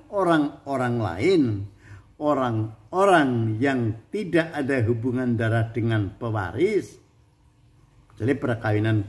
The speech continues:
inses, ya. Memang pada awalnya dalam hukum waris itu disebutkan suami atau istri yang hidup terlama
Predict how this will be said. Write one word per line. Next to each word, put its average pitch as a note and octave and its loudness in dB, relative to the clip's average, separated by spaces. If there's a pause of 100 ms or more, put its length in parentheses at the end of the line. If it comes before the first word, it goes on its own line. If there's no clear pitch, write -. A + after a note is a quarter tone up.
(300)
inses, D#3+ 0
ya. - -16 (3000)
Memang G#3 8
pada D3+ 4
awalnya C#3 2
dalam A2 -2
hukum G#2 -4
waris G#2+ -4
itu A#2 -6
disebutkan C3 0 (1400)
suami F3 2 (160)
atau D#3 -6
istri C3 -2
yang A2 0
hidup - -4
terlama G2+ -4